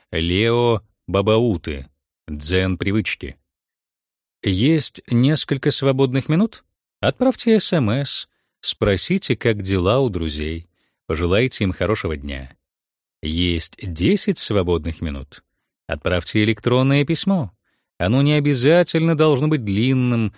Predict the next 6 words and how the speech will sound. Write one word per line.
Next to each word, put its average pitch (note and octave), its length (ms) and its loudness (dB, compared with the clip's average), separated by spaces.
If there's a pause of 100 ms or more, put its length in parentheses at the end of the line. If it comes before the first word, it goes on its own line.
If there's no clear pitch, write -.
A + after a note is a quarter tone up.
(260)
просто G3+ 400 0
поинтересуйтесь E3 1040 0
другим B2 400 0
человеком, G2 800 0 (380)
его D#3+ 220 2
проблемами, A2+ 920 -2